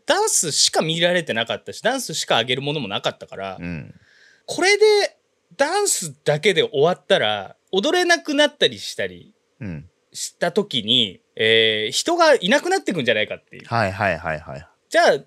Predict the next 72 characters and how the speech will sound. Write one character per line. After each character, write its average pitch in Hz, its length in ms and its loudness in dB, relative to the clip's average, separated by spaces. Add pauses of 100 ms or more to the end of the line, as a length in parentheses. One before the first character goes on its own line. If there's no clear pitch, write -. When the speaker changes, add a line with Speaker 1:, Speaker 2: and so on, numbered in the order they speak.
(140)
Speaker 1:
そ 311 320 -6
う 269 40 -4
じ 240 60 4
ゃ 233 60 2
な 269 100 -2
く 247 80 -14
て 240 100 2
も 151 160 0
ず 143 160 -6
っ 170 40 -10
と 185 260 -2
半 196 240 0
永 147 140 4
久 170 120 -6
的 165 120 -4
に 185 100 -4
で 190 80 -2
き 208 120 0
る 151 120 -4
コ 143 160 -6
ン 131 60 -8
テ 139 100 2
ン 127 40 -10
ツ - 100 -8
な 160 120 0
ん 156 60 -6
だ 127 80 2
ろ 160 160 4
う - 60 0
っ - 40 -20
て 135 60 -6
思 120 120 -4
っ - 60 -14
た 180 120 0
ら、 180 280 0
あ、 110 300 -2 (380)
バ 151 100 2
ラ 170 120 4
エ 175 100 0
テ - 240 -12
ィ 175 100 -4
番 170 220 2
組 123 180 -4
好 - 80 -8
き 123 140 -8
だ 117 100 2
し、 113 160 -6
編 127 220 -4
集 127 300 -8
も 120 420 -4
好 - 160 -10
き 131 80 -8
だ 107 160 0
し、 123 440 -6 (220)
ゲ 147 120 0
ー 151 40 0
ム 151 60 0
実 151 240 -2
況 123 60 2
い 120 40 2
い 117 60 0
ん - 20 -6
じ 110 80 0
ゃ - 20 0
な 104 100 -2
い 98 40 -4
か 95 100 -10
な 113 180 -8
と - 120 -16
思 110 100 -12
っ - 20 -20
て、 - 560 -2